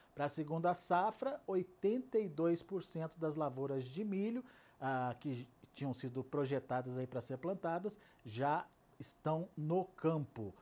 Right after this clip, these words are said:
Os técnicos do deral classificaram ainda, é, noventa e dois por cento dessa área em boas condições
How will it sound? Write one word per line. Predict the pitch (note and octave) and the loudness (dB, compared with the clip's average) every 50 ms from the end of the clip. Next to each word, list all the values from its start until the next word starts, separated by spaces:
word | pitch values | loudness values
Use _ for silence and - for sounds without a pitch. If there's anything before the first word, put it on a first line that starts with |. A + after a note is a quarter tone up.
| - - - - - | -20 -20 -20 -12 -8
Os | C#3+ B2+ - | -8 -8 -4
técnicos | - G3 G3 F#3 - F3 E3+ - E3 D3 | -2 -2 -2 0 -2 -4 -4 -4 -4 -4
do | D#3 D3+ | -4 0
deral | D3+ E3 D#3+ D#3 D#3+ F3 F3+ | 4 6 6 6 6 4 4
classificaram | - F#3+ F3+ - - - F3+ - - D#3+ D#3+ D#3 D#3 D#3+ | 2 0 0 0 -2 -4 -4 0 0 2 2 2 2 0
ainda, | D#3+ D3+ D#3 D3 C#3+ C3+ C3 - - - - - - _ | 0 0 -2 -2 -2 -2 -4 -6 -6 -12 -20 -20 -18 _
é, | - B2 B2 B2 B2 | -6 -4 -4 -2 -2
noventa | C3 D3 D3 D3 F3 F#3+ F3+ F#3 | 0 0 2 2 2 2 2 2
e | E3+ | 4
dois | E3 E3+ E3+ E3 | 4 4 2 2
por | - - E3 D#3+ | 0 0 -2 -2
cento | - - D#3+ D3+ C#3+ - D#3 | 0 -2 -2 -2 -2 -2 0
dessa | D3 C#3+ C3+ - - D#3 C#3 | 0 0 0 0 0 0 2
área | C3 C3 C3 C3 | 2 2 2 0
em | C3+ | -2
boas | B2+ A2 C3+ D#3+ F3 G#3 G#3+ G#3 F3+ - | -2 2 4 4 6 6 6 4 2 0
condições | - - D3+ D3+ D#3+ G3 F#3 - - E3 E3+ F#3+ G3+ - | -2 -4 -2 -2 -2 -4 -4 -2 -2 -2 0 -2 -2 -6